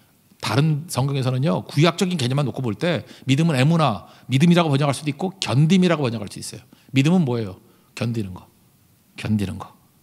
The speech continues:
딱 맞죠? 이게 앙리 기요메. "저 바위까지 올라갈 수 있도록 견디게 해주세요." 그게 믿음이었어요. 견뎠어요.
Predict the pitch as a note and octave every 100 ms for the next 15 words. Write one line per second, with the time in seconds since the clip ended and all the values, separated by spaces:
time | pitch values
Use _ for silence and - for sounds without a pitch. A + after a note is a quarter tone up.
0 | _ _ _ _ _ _ _ - - G3+
1 | A3 - D3 G#2+ - B2 C3+ C3 C3+ A#2
2 | G#2+ G2+ F2+ - _ _ _ _ _ _
3 | _ - - C3 C3 D3 C#3 D3 C#3+ B2+
4 | - C#3 C#3 - - A#2 C3 B2+ A#2 G2+
5 | - F#2+ F2+ - _ - A2+ A2+ A2 G2
6 | - - _ _ _ - - A2 G#2 -
7 | C#2